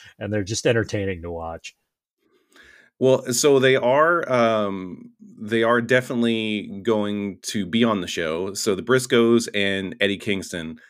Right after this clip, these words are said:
Speaker 2: are two people that have been, uh, confirmed for the show.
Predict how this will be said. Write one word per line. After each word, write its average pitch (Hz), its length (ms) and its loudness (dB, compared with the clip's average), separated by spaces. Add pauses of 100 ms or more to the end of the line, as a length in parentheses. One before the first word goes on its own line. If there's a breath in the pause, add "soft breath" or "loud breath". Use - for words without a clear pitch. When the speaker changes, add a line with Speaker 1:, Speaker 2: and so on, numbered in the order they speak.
(220 soft breath)
Speaker 2:
are - 60 -6
two 120 160 0
people 104 300 0
that 95 60 -2
have 90 80 -4
been, 87 180 -6 (340)
uh, 82 300 -2 (220)
confirmed 120 420 -2
for 113 60 -6
the 87 80 -6
show. 82 380 -8